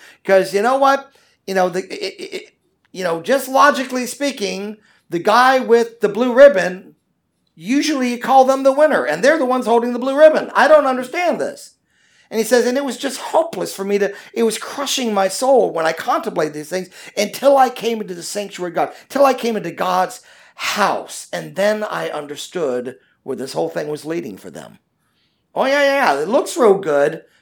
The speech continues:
but God is placing them in slippery places.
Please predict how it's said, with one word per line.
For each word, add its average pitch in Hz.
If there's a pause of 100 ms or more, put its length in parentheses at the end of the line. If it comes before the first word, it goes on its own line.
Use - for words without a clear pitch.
but 165
God 247
is -
placing 233
them 170
in 151
slippery 170
places. 170